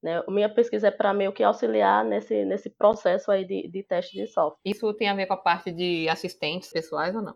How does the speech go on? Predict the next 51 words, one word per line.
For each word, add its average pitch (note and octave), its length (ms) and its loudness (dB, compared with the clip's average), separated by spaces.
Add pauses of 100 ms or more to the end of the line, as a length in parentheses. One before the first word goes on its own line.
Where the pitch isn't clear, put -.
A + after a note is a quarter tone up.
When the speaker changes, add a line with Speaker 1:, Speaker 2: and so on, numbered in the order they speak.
Speaker 1:
Sim, D#3+ 320 0
sim, D3+ 360 -8
tem D#3+ 220 -6
a F3 40 -8
ver, D#3+ 180 -10
sim. D#3+ 260 -14 (260)
Speaker 2:
Ah, D3 100 -14
legal. D3 300 -14 (240)
E, F3+ 80 -2
gente, G3 540 -4
Shaina G#3+ 380 2
falou, G#3+ 580 2
né, A#3 260 -6 (140)
que - 40 -4
ela F3+ 100 2
tá, F3+ 120 0
a F3+ 220 -4
pesquisa F3 240 -8
dela E3+ 340 2
é F3+ 80 -8
focada D#3+ 320 -2
em F#3+ 140 -4
I F3+ 60 2
A, E3+ 280 2
né? A3 220 -8
I F3 120 0
A E3 220 6
aqui, G3+ 420 -4
a C4 40 2
gente G#3 160 -4
tá G3+ 100 -2
se G#3 100 -12
referindo, G3+ 720 -4 (140)
pra F3+ 180 2
ninguém F3 220 -2
ficar F3+ 220 -4
com F#3+ 160 -8
dúvida, G3+ 500 -4
tá F#3 100 -4
falando F#3+ 220 -6
sobre G3+ 160 -6
inteligência G3+ 340 -6
artificial, A3 440 -6
tá? A3 280 -6 (140)
Então, E3+ 140 -10
a F3 80 -6
pesquisa F#3 320 -6
dela E3+ 280 0
tem F#3 160 -8
um F#3+ 60 -10
foco F#3 400 -6